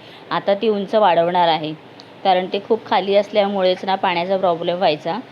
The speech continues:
यासाठीच आता मी एवढं सगळं रिकन्स्ट्रक्शन करून घेते, म्हणजे माळासुद्धा पूर्ण पू-, बनवून झाला आता, आणि माळ्यावरच उभं राहून ही लोकं काम करतायत. आणि तुम्ही पाहू शकता, मागची जी घरं आहेत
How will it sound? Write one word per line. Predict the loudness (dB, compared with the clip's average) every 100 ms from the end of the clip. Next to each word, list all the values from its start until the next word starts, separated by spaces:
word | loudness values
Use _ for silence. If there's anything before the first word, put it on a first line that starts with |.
| -20 -8 -2
यासाठीच | 0 0 -2 -2
आता | 0 0
मी | -2 0
एवढं | 2 2 0
सगळं | -2 -2 0 0
रिकन्स्ट्रक्शन | -2 -4 -6 -6 -8 -8 -6
करून | -4 -4 -4
घेते, | -4 -4 -6
म्हणजे | -4 -6
माळासुद्धा | -4 0 2 0 -2 -4 0 0
पूर्ण | 2 -2 0 -2
पू-, | -4 -6 -4
बनवून | 0 0 0 -4 -2
झाला | 0 2
आता, | 0 2 -2 -2 -8 -20 -20 -20 -8
आणि | -4 -4
माळ्यावरच | 0 2 4 2 2 0
उभं | 0
राहून | 2 0
ही | -2
लोकं | -4 -4
काम | -2 0 0 -2
करतायत. | -4 -2 -2 -4 -12 -20 -20 -20 -10
आणि | -8 -6
तुम्ही | -6
पाहू | -2 -2
शकता, | -2 -2 -2
मागची | 0 -2 -4 -8
जी | -4
घरं | -2 2
आहेत | 0